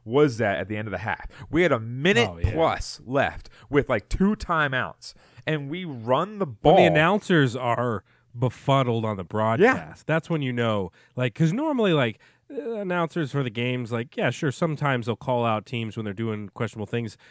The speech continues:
Speaker 2: but it doesn't usually happen that often. But when they're like, "What is going
Speaker 1: Yeah.
Speaker 2: on?" Like, <laughs> they, they, on the broadcast, they're like, "What are they doing?"
Speaker 1: Yeah.
Speaker 2: Like, I don't know what the, what they're
Speaker 1: And, and,
Speaker 2: doing.
Speaker 1: and the biggest
Speaker 2: <laughs>
Speaker 1: thing is when they said specific, specifically, they said, "Oh, I think they're worried about Dallas getting the ball back."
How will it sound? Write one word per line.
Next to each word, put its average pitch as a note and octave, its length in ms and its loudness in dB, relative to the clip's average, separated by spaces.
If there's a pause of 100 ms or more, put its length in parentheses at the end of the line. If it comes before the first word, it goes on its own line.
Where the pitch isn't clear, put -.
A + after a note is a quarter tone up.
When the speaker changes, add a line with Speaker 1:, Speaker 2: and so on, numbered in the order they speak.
(140)
Speaker 2:
but D3 80 -2
it D#3+ 60 -2
doesn't A3+ 220 0
usually C3+ 280 0
happen C3 220 -2
that A2+ 120 -2
often. A#2+ 300 -2
But A2 120 -6
when G#2+ 260 -6
they're E3 400 0
like, C3+ 320 -4 (240)
"What A#2+ 320 -4
is D3+ 120 -2
going C#3 260 0 (100)
Speaker 1:
Yeah. A#2 100 -2
Speaker 2:
on?" - 220 -6
Like, A#2 160 -4
<laughs> - 20 -2
they, D#3+ 160 0
they, E3+ 200 0
on E3+ 160 0
the D#3+ 40 0
broadcast, D#3+ 480 -2
they're C#3 100 -4
like, B2 280 -4 (340)
"What C3+ 420 0
are C#4 60 4
they B3+ 100 2
doing?" D3 440 2
Speaker 1:
Yeah. G3+ 200 2
Speaker 2:
Like, A2+ 120 -12
I C#3+ 120 0
don't G3 140 0
know F3+ 100 2
what F3 200 0
the, C#3+ 160 0
what D3+ 140 -2
they're F3 80 0
Speaker 1:
And, B2+ 80 -2
and, F#3 80 6
Speaker 2:
doing. D#4 100 4
Speaker 1:
and D#3 80 -2
the D3+ 80 0
biggest E3+ 400 0
Speaker 2:
<laughs> F3 80 -2
Speaker 1:
thing D#3+ 200 -2
is A#2+ 200 -6
when A#2+ 420 -6
they A2+ 140 -2
said A2 480 0
specific, - 800 -6
specifically, A#2+ 580 -4
they G#2+ 160 -2
said, G2+ 420 -2
"Oh, A2+ 380 -2
I F#2+ 80 -6
think C3+ 540 -8
they're A#2+ 160 0
worried A2 480 2
about F2+ 420 -4
Dallas G2+ 480 0
getting G#2 240 -8
the F#2+ 80 -8
ball F#2 300 0
back." C2 380 -12